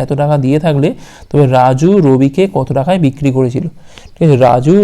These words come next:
রবিকে, রবি আবার রামুকে, রামু আবার রবিকে, মানে রামু কিনছে জিনিসটা, তাই তো? তাই রাজু,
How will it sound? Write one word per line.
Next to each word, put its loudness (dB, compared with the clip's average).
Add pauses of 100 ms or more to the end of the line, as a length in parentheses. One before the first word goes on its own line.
(240)
রবিকে, 2 (320)
রবি 2 (100)
আবার 2
রামুকে, -2 (280)
রামু 0 (520)
আবার 0
রবিকে, 2 (520)
মানে -2 (100)
রামু 2 (380)
কিনছে 0
জিনিসটা, -4
তাই 0
তো? -4 (480)
তাই -4 (180)
রাজু, 0